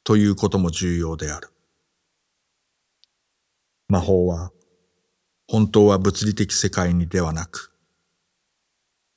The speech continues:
他の人々に働きかけると考えられている、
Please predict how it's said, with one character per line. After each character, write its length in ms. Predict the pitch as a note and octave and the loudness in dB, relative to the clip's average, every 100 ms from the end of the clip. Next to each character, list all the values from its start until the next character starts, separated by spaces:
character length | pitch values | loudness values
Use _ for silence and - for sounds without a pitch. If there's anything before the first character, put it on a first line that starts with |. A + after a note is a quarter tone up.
| - | -8
他 280 | G#2 A#2 | -2 2
の 100 | A2 | 2
人 220 | G#2 - G2+ | 2 0 0
々 200 | F#2 F2+ | 0 -2
に 100 | F2 | -2
働 380 | - F2+ F2+ | -4 -4 -4
き 80 | E2+ | -6
か 140 | - F2 | -10 -6
け 140 | F#2+ | -4
る 80 | F2 | -4
と 100 | F2 | -6
考 320 | - F2+ F2 F2+ | -6 -4 -2 -2
え 80 | F2 | -4
ら 140 | F2 | -4
れ 120 | E2+ | -6
て 140 | - E2 | -10 -14
い 80 | |
る、 160 | D2+ - | -16 -20